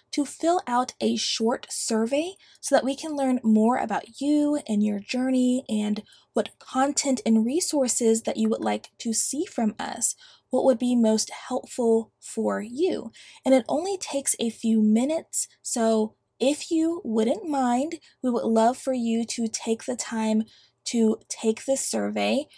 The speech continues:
We want to make sure that we are covering topics that are relevant to you in your care journey. And so, if you would like to help us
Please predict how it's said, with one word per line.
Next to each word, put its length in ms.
We 160
want 340
to 100
make 180
sure 280
that 140
we 120
are 80
covering 480
topics 540
that 100
are 180
relevant 460
to 120
you 340
in 120
your 140
care 340
journey. 500
And 180
so, 280
if 180
you 80
would 100
like 200
to 80
help 280
us 160